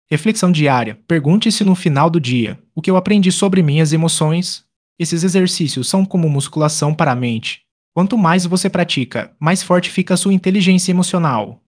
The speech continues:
A importância da gestão de emoções no dia a dia. Como a gestão de emoções afeta suas decisões? Você já parou para pensar como suas emoções influenciam suas escolhas? Quando você está feliz, tudo parece mais fácil,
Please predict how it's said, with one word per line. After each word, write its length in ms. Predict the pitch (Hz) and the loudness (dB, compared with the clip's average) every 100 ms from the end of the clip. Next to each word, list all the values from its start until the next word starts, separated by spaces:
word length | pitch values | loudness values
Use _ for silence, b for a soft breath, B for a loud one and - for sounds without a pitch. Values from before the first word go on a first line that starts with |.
| _ | _
A 120 | 135 | -4
importância 500 | 151 220 196 180 180 | -2 -2 -2 -2 -2
da 140 | 180 160 | -2 -2
gestão 360 | 156 - 185 | -2 -2 -2
de 100 | 180 | 0
emoções 440 | 180 175 - 156 143 | 0 -2 -2 -2 -2
no 100 | 139 | -4
dia 220 | 135 170 | -2 -2
a 40 | |
dia. 280 | 160 143 175 | -2 -2 -4
Como 220 | 175 185 | -2 -2
a 40 | 180 | 0
gestão 320 | 180 180 190 | -2 -2 -2
de 120 | 180 | 0
emoções 360 | 185 185 165 165 | 0 0 -2 -4
afeta 360 | 175 175 185 | -4 -4 -4
suas 240 | 185 170 139 | -4 -4 -2
decisões? 500 | 147 160 135 139 156 | -4 -4 -4 -2 -2
Você 240 | 170 208 | -4 -4
já 220 | 170 156 | 0 0
parou 260 | 156 147 156 | 0 0 -2
para 180 | 156 147 | -2 -6
pensar 440 | 185 180 185 170 | -2 -2 0 -2
como 240 | - 190 190 | -2 -2 -2
suas 260 | - 185 | 0 0
emoções 460 | 202 202 - 165 156 | 0 0 -2 -2 -2
influenciam 500 | 185 208 214 - 208 | -2 -2 -2 0 -2
suas 240 | 190 180 | 0 -2
escolhas? 760 | 170 - 156 127 104 - - - _ _ _ | -2 -4 -2 -2 -4 -10 -12 -14 _ _ _
Quando 160 | 170 175 | -6 -4
você 220 | 190 196 | -4 -4
está 240 | 202 - 170 | -4 -4 -4
feliz, 400 | 202 135 110 - | -4 -4 -6 -10
tudo 200 | 143 156 | -8 -6
parece 400 | 185 165 156 196 | -4 -2 -2 -2
mais 240 | 202 202 | -2 -4
fácil, 480 | - 139 120 - | -2 -2 -2 -6